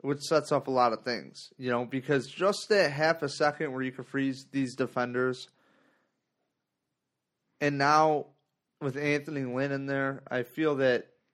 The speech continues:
they just keep hammering out the positives, and Tyrod's slowly improving more. He's finding Charles Clay more. He's going over the middle more. And as long as we're finally on the winning side of it,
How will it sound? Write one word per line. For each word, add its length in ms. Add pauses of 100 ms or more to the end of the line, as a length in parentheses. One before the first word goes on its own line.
(100)
they 180
just 220
keep 200
hammering 520
out 220
the 60
positives, 920 (560)
and 280
Tyrod's 600
slowly 420
improving 580
more. 200
He's 280
finding 540
Charles 400
Clay 220
more. 220
He's 220
going 360
over 240
the 100
middle 220
more. 340 (480)
And 140
as 160
long 260
as 100
we're 140
finally 580
on 220
the 80
winning 480
side 360
of 160
it, 280